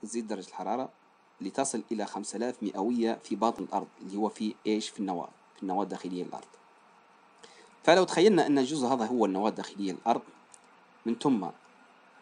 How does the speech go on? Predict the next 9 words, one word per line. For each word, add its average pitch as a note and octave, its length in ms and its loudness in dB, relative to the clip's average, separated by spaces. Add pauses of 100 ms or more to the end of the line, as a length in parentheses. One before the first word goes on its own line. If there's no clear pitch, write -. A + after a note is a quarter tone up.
(140)
الجزء A#2 500 2 (200)
هذا A2+ 360 2 (1800)
هو A#2 300 4
النواة G#2 240 4
الخارجية F#2+ 540 -4
للأرض، A2 320 -2 (2750)
من C3 80 4
ثم E3 300 6
عندي D3 400 4